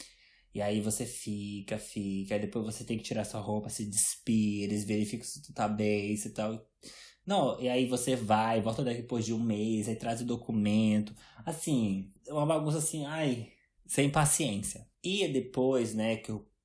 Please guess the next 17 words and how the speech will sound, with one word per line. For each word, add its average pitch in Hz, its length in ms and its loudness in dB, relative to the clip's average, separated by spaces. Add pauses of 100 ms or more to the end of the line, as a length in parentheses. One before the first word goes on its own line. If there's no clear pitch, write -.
consegui, 139 720 0
depo-, 107 280 -2
eu, 113 180 -4
eu 117 120 0
já 131 120 2
tava 131 300 6
basicamente 135 1000 2
a 120 200 0
um 156 160 -4 (120)
pé 143 300 2
de 151 120 -4
começar 151 880 0
a 156 80 -2
ser 175 140 0
um 170 100 -4
soldadinho, 156 800 2
né? 107 300 -2